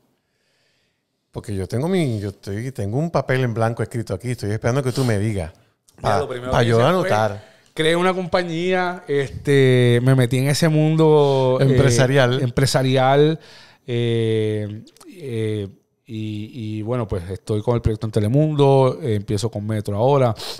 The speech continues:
Speaker 2: Este, eh, quiero hacer muchas cosas, tú sabes, quiero hacer contenido digital, quiero hacer
Speaker 1: ¿Y todas, y todas conectadas en la, con el periodismo?
Speaker 2: S-,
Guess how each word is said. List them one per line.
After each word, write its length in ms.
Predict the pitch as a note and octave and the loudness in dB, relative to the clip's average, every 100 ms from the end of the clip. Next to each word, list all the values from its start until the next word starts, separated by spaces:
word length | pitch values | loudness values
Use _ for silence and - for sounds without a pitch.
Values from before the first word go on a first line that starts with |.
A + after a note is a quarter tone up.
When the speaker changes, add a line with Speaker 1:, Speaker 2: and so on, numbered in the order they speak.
| - _ - | -18 _ -8
Speaker 2:
Este, 920 | A2+ G#2+ - - A2 G#2 G#2 G2 G#2+ _ _ _ | -6 -6 -10 -8 -4 -4 -4 -6 -14 _ _ _
eh, 320 | A2 G2+ G2 | -10 -10 -12
quiero 260 | - G#2+ A2+ | -10 -8 -8
hacer 260 | A2 B2+ B2 | -4 -2 -2
muchas 280 | A#2+ - | -4 -8
cosas, 480 | - A#2 C#3 C#3 G#2+ | -10 -4 -2 0 -2
tú 80 | A2+ | -2
sabes, 160 | A#2+ - | -2 0
quiero 180 | G#2+ | -2
hacer 240 | G#2+ A#2+ A2 | 0 -2 -2
contenido 400 | A2 G#2+ G#2+ A2 | -6 -6 -6 -4
digital, 560 | A2+ A2+ A2 A2 A#2 | -4 -6 -4 -2 -2
quiero 220 | A#2 A2+ A2 | 0 0 2
hacer 340 | A#2+ A#2 A2+ - - | 2 2 0 -6 -8
Speaker 1:
¿Y 100 | D3+ | -4
todas, 320 | C#3+ C#3 F3+ F3 | -2 0 0 -2
y 120 | E3+ | -6
todas 280 | - C#3 D#3 | -4 -2 -2
conectadas 500 | - B2+ A#2 A#2 C3+ | -2 -4 -2 -2 0
en 120 | C#3 | -2
la, 240 | B2+ A#2 G#2+ | -2 -2 -4
con 180 | A#2+ A2 | -6 -4
el 80 | |
periodismo? 600 | G#2 A2+ A#2+ A#2+ G2+ F2+ - | -4 -2 -2 -4 -6 -10 -12
Speaker 2:
S-, 300 | - - | -10 -10